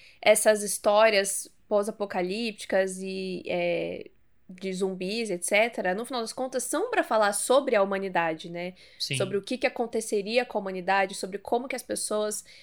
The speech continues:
Speaker 1: se comportam de formas, é, não humanas, né? Em certas situações, et cetera.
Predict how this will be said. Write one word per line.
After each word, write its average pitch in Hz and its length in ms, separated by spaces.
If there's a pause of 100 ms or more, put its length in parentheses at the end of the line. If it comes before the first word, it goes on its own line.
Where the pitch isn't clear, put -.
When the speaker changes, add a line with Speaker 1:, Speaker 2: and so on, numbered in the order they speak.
(140)
Speaker 1:
se - 140
comportam 214 720
de 208 100
formas, 202 640 (300)
é, 180 640
não 254 500
humanas, 233 880
né? 208 360
Em 196 260
certas 202 380
situações, 208 760
et 190 140
cetera. 208 580